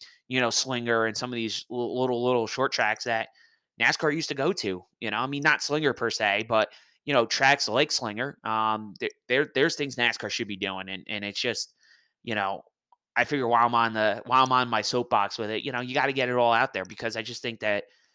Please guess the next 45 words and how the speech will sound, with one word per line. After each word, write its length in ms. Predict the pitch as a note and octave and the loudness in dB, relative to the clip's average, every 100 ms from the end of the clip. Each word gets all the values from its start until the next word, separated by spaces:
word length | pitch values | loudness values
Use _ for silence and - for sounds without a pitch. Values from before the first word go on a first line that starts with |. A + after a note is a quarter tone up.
| _ _ | _ _
you 80 | B2 | -2
know, 100 | A2+ | 0
the 140 | G#2 A#2 | 0 0
direction 400 | B2 C#3 D3+ D3 | 4 4 4 -2
of 80 | |
this 120 | C3+ B2 | -4 -4
sport 400 | - B2 A2+ - | -2 0 0 -2
has 300 | A2+ A2 G2+ | -4 -4 -2
been, 500 | A#2 A2 G#2+ G#2+ G2+ _ _ _ _ - | -2 -2 -2 -4 -12 _ _ _ _ -2
uh, 320 | G#2+ G2+ G2 | 0 0 0
changing 580 | F#2 - B2 B2+ C3+ C#3+ | -2 0 0 -2 -8 -10
for 140 | C3 B2 | -6 0
the 60 | |
last 260 | A#2+ A#2 - | 2 2 0
couple 200 | B2 B2 | -4 -2
of 40 | |
years, 300 | A#2+ C3+ B2+ | 0 0 0
and, 180 | A2+ G#2+ | -4 -8
and 120 | A2 G#2 | -6 -4
I 80 | |
think 200 | G#2+ B2 | -4 -6
some 160 | - B2 | -2 -2
of 120 | C3 | 0
it's 160 | B2 - | -2 0
not, 220 | A#2+ A#2 - - | 0 0 -2 -6
has 260 | A2+ A#2+ | 0 0
not 200 | A#2 B2 | 2 2
been 160 | - A2+ | 2 -2
for 140 | A2 | -2
the 80 | G#2 | -4
better. 260 | G2 G2 G#2+ | 0 0 0
I 60 | |
think 160 | G#2 A2 | -4 -6
some 160 | A#2 A#2 | -4 -4
of 100 | A2 | -6
it's 120 | - | -6
been 180 | A2 F#2+ | -6 -6
for 120 | G#2 | -8
the 80 | G2 | -4
worse 280 | G#2+ A#2 | -2 -2
of 60 | G#2 | -4
the 60 | G2 | -8
sport, 380 | - G#2 G#2+ - _ - - _ | -6 -4 -4 -6 _ -20 -20 _
and 100 | A2+ | 2
I'm 280 | B2 C#3+ A#2+ | 2 2 -4